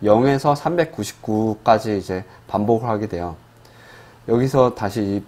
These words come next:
포문 안에 들어가 보시면은 스트로크라는 함수가 또 있고, 스트로크 함수 안에 또 맵이라는 함수가 있어요. 하나씩 뜯어서 보면은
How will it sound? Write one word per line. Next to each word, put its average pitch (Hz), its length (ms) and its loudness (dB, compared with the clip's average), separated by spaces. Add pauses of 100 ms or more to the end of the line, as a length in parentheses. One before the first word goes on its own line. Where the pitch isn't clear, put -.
포문 165 280 -2
안에 98 300 0
들어가 104 320 0
보시면은 98 600 -4 (220)
스트로크라는 160 720 -2
함수가 156 440 -2
또 127 120 -2
있고, 170 380 -2 (180)
스트로크 165 500 -4
함수 160 280 2
안에 107 360 0 (220)
또 113 100 -4
맵이라는 123 560 2
함수가 131 300 -4
있어요. 90 400 -8 (1500)
하나씩 170 460 2
뜯어서 180 360 4
보면은 113 560 2